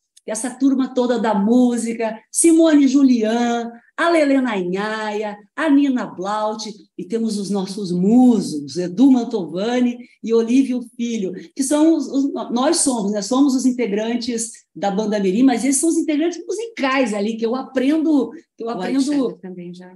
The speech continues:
Speaker 1: Ah, o Alexandre,
Speaker 2: O
Speaker 1: o Alexandre,
Speaker 2: Alexandre é grande
Speaker 1: o Alexandre é o grande cantor agora, ele tem até solo, né? Ele tem solo da matemática lá,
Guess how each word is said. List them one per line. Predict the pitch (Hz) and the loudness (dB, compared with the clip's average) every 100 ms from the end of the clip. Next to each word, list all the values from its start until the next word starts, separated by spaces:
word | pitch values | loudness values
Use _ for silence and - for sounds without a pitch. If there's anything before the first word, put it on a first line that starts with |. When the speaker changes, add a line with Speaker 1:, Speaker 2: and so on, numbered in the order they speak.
| - - | -20 -12
Speaker 1:
Ah, | 180 175 | -8 -6
o | 180 | -6
Alexandre, | 190 - 208 190 | -6 -6 -6 -2
Speaker 2:
O | |
Speaker 1:
o | 220 | -2
Alexandre, | 233 214 247 | 0 0 2
Speaker 2:
Alexandre | 285 294 | 2 2
é | |
grande | 254 226 | 0 -2
Speaker 1:
o | |
Alexandre | 233 233 - 226 349 | -2 -2 -4 -2 0
é | |
o | 277 | 0
grande | 285 - | 0 -2
cantor | 220 196 202 | -6 -6 -6
agora, | 196 202 | -6 -6
ele | 196 | -4
tem | 247 240 | -4 -2
até | 285 | -2
solo, | 277 - 214 185 160 160 | -2 -2 -2 -2 -4 -4
né? | 170 196 | -4 -6
Ele | 175 | -4
tem | 196 | -4
solo | 175 - 202 233 226 202 190 - _ _ 185 | -4 -6 -4 -2 -4 -4 -6 -10 _ _ -10
da | 190 | -8
matemática | 202 202 190 170 208 208 190 180 180 175 | -6 -2 -2 0 0 -2 -4 -6 -8 -6
lá, | 190 214 190 | -4 -4 -4